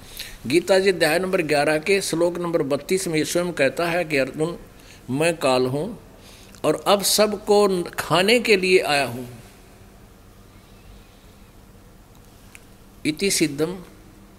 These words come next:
गीता जी का ज्ञान श्री कृष्ण नहीं, ये ब्रह्म बोल रहा था, काल बोल रहा था।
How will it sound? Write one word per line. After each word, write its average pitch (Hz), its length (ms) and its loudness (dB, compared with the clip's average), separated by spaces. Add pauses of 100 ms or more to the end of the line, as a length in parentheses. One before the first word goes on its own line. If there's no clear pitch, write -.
(320)
गीता 180 340 2
जी 175 180 -2
का 143 180 0
ज्ञान 156 300 -2
श्री 151 200 -2
कृष्ण 147 340 -2
नहीं, 123 340 -4 (260)
ये 139 160 0
ब्रह्म 151 320 -2
बोल 131 200 -2
रहा 113 200 -4
था, 139 180 -4
काल 156 320 0
बोल 127 180 -2
रहा 98 160 -10
था। - 160 -18